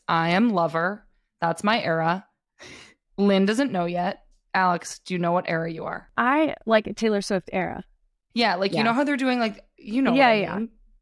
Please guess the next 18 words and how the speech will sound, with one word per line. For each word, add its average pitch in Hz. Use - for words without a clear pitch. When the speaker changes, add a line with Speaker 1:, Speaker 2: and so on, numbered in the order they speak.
Speaker 1:
Like, 185
the -
outfits 208
and 196
the 190
personality 185
Speaker 2:
I 311
don't 403
Speaker 1:
and, 302
Speaker 2:
know. 302
Speaker 1:
like, 226
Speaker 2:
Like, 226
I 190
Speaker 1:
the 202
Speaker 2:
always 226
really 240
liked 190
Reputation 196